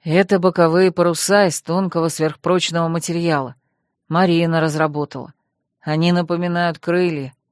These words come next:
любовно пояснил магистр. "Паруса спрятаны между оболочкой и гондолами,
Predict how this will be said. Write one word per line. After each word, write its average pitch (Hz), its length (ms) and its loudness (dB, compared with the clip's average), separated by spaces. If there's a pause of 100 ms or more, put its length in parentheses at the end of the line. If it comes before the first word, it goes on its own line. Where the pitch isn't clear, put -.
(320)
любовно 185 520 2
пояснил 175 500 -4
магистр. 156 580 -6 (720)
"Паруса 170 400 2
спрятаны 185 520 0
между 170 360 -2
оболочкой 170 580 0
и - 20 -2
гондолами, 165 720 -2